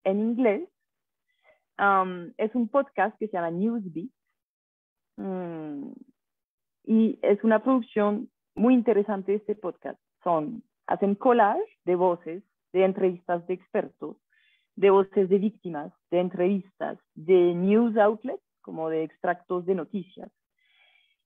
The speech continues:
Y encima de esto, o por debajo tal vez, hacen una composición musical original, constante a lo largo del podcast. Am, y en esa composición musical utilizan incluso las, las voces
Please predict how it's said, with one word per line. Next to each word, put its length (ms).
Y 140
encima 500
de 180
esto, 360
o 200
por 180
debajo 460
tal 120
vez, 140
hacen 280
una 180
composición 580
musical 560
original, 640
constante 920
a 80
lo 80
largo 380
del 180
podcast. 460
Am, 500
y 160
en 100
esa 180
composición 400
musical 360
utilizan 840
incluso 680
las, 340
las 280
voces 360